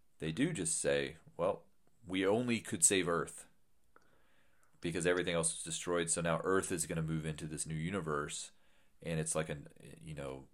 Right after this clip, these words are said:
a reset for the rest of the universe, but Earth still survives. That's, in my mind, that's, they're the, that's the two options at this point.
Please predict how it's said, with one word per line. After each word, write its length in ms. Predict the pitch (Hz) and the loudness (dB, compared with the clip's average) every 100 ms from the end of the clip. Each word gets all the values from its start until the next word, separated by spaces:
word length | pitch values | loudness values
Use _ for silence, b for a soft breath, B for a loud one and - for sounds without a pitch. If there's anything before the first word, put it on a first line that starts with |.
| - | -10
a 80 | 82 | -6
reset 580 | 80 80 - 76 71 - | -4 -2 0 0 -2 -4
for 280 | - - 73 | -12 -6 -4
the 80 | 71 | -2
rest 340 | 73 92 - | 4 4 4
of 120 | - 67 | -2 -6
the 120 | 67 | -10
universe, 380 | - - - - | -10 -10 -10 -8
but 200 | - - | -8 -6
Earth 380 | 80 78 - - | -4 -4 -6 -10
still 240 | - - - | -8 -8 -6
survives. 600 | - - - - - - - - b b b b b b b b b - - - _ _ _ - | -8 -8 -8 -8 -14 -16 -20 -20 b b b b b b b b b -20 -20 -20 _ _ _ -8
That's, 220 | 82 82 - 80 - - | -2 0 -2 -6 -14 -10
in 140 | 90 | -4
my 180 | 87 90 | 2 4
mind, 200 | 85 78 | 4 2
that's, 240 | 73 - - - - - | 0 -2 -6 -10 -10 -2
they're 180 | 87 76 | -2 0
the, 180 | 82 76 | 0 2
that's 180 | 85 82 | 0 0
the 60 | |
two 180 | 80 82 | -2 0
options 360 | 67 - - - | -2 -2 -8 -12
at 80 | - | -14
this 140 | - | -14
point. 200 | - - | -14 -16